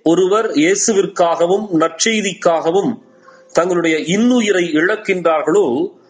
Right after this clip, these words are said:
அவர்கள் மறைசாட்சியர் என்று சொல்லி சிறப்பாக அறிவிக்கப்பட்டு, அதற்குரிய மதிப்பையும் மரியாதையும் பெறுகின்றார்கள். இந்த வரிசையில முதல்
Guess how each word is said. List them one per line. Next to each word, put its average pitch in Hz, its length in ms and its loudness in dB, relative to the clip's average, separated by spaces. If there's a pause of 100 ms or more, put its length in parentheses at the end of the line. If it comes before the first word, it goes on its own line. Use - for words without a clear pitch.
அவர்கள் 139 380 0
மறைசாட்சியர் 196 840 0
என்று 143 140 -2
சொல்லி 135 680 -2 (440)
சிறப்பாக 139 1000 -2 (760)
அறிவிக்கப்பட்டு, 123 1160 -2 (640)
அதற்குரிய 135 580 0
மதிப்பையும் 151 640 -2
மரியாதையும் 123 600 0
பெறுகின்றார்கள். 92 680 -2 (1200)
இந்த 110 220 0
வரிசையில 127 840 0 (1300)
முதல் 123 420 2